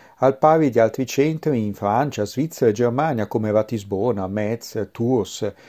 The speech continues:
Hildesheim e Magonza. Avori milanesi di questo periodo sono esposti nel Tesoro del Duomo di Milano, al Castello Sforzesco, ma anche all'estero, come questo bell'esempio conservato a Monaco di Baviera,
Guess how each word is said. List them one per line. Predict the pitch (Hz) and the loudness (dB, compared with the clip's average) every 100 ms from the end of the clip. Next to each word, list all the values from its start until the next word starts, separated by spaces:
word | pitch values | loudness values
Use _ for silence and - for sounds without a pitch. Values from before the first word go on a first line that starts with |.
| - _ | -20 _
Hildesheim | 165 180 127 104 - 104 104 101 95 95 98 - | -2 2 2 2 0 -2 -2 -4 -6 -8 -10 -6
e | 151 131 | -2 0
Magonza. | 147 117 101 92 - 98 87 _ _ _ _ _ _ _ - _ _ _ | 2 2 0 -2 -10 -12 -14 _ _ _ _ _ _ _ -20 _ _ _
Avori | 135 135 202 226 | 0 4 6 4
milanesi | 131 127 127 117 98 92 | 2 2 2 2 -2 -4
di | 98 | -8
questo | 98 113 - 107 | -2 -4 -2 -4
periodo | - 135 147 170 170 | 2 2 4 2 0
sono | - 120 | -2 -2
esposti | 123 - - 110 - 117 | -2 -2 0 0 0 -6
nel | 107 98 _ _ | -6 -8 _ _
Tesoro | 107 98 104 101 | -6 -2 0 0
del | 101 | -2
Duomo | 98 101 98 | 0 -2 -2
di | 95 | -8
Milano, | 92 95 110 135 143 143 - _ | -10 -4 0 0 0 -6 -10 _
al | 117 113 | -2 0
Castello | 113 107 104 98 | -2 -4 -4 -4
Sforzesco, | 95 - 92 - 131 131 123 - 135 127 - - - - | -6 -8 -10 -2 2 2 0 -4 -4 -4 -12 -20 -20 0
ma | 190 | 2
anche | 220 - | 2 2
all'estero, | 220 180 98 92 - 98 104 107 _ _ - | 4 4 2 -2 -8 -6 -6 -12 _ _ -4
come | 175 160 | 2 2
questo | - 170 - 123 | 4 4 4 -2
bell'esempio | 110 131 185 185 127 110 139 185 185 214 | 4 4 4 2 0 2 2 2 2 0
conservato | - 123 - 196 165 175 185 190 | 0 -2 0 0 2 0 2 2
a | |
Monaco | 170 180 208 214 208 | 4 4 4 2 0
di | 190 | 0
Baviera, | 147 151 123 95 90 95 | 0 0 0 -4 -6 -12